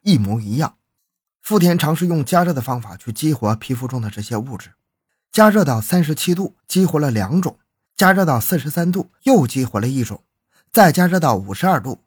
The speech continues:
第四种也被激活。他从此成了中医的信徒，因为四十三、五十二、三十七这三个温度恰好对着用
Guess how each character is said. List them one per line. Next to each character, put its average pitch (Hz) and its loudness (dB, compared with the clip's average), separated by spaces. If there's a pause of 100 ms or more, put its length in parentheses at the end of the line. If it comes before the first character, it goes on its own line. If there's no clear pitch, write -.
(140)
第 202 0
四 208 0
种 - -10 (120)
也 110 -6
被 110 -4
激 117 -6
活。 - -14 (920)
他 170 2
从 127 -2
此 110 -10
成 110 -8
了 113 -2
中 143 -2
医 135 -4
的 127 -6
信 120 -6
徒， - -20 (560)
因 202 4
为 156 2
四 185 0
十 143 -2
三、 175 0
五 107 -8
十 147 -6
二、 165 0
三 170 -2
十 151 -2
七 156 -6
这 160 -2
三 113 -6
个 104 -8
温 113 -4
度 117 -12 (380)
恰 208 6
好 101 0
对 131 -4
着 104 -2
用 123 -4